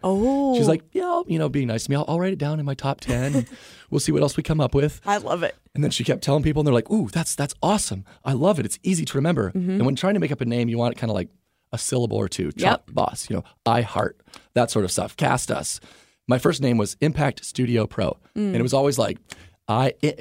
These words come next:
Speaker 2: Impact, the Impact Pro Studio. I was like, "No, no,
Speaker 1: Oh,
Speaker 2: it's not Impact.
Speaker 1: yeah.
Speaker 2: It's not Impact Studios. It's Impact Studio Pro." And I started to hate the name. I love it, but I started to hate it too, 'cause it was like,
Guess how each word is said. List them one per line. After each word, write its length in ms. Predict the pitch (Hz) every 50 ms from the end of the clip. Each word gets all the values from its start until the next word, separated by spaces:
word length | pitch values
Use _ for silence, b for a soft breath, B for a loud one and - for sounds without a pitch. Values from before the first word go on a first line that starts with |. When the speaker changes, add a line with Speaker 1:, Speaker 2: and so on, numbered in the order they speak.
| - -
Speaker 2:
Impact, 460 | 160 160 143 - 139 131 143 143 -
the 100 | 143 - -
Impact 280 | 127 120 - 120 120 -
Pro 100 | - 127
Studio. 280 | - - - 135 139 147
I 20 |
was 80 | - -
like, 120 | - -
"No, 360 | - 117 - 202 196 185 175 170
no, 120 | 165 160
Speaker 1:
Oh, 40 | 156
Speaker 2:
it's 100 | 151 151 156
not 120 | 156 165
Impact. 160 | 185 - 170 170
Speaker 1:
yeah. 220 | 85 90 - - B B B B
Speaker 2:
It's 120 | - - -
not 120 | 117 110
Impact 240 | 139 135 143 147 135
Studios. 360 | - - 170 160 135 110 101 -
It's 160 | 110 - -
Impact 240 | 113 107 127 117 -
Studio 220 | - 120 113 113
Pro." 240 | - - 143 123 B B B B B B B B _
And 100 | - 110
I 60 | 123
started 280 | 123 - - 117 107 110
to 60 | 113
hate 220 | 113 113 135 135 -
the 100 | 135 135
name. 300 | 135 143 143 135 131 -
I 80 | -
love 240 | 139 156 - - -
it, 160 | 359 330 - -
but 160 | 127 127 -
I 40 | 143
started 240 | - 160 143 151
to 40 | 143
hate 140 | 147 151 151
it 60 | 143 131
too, 140 | 170 170
'cause 120 | 160 - 143
it 40 | 139
was 120 | 131 120
like, 180 | 135 123 110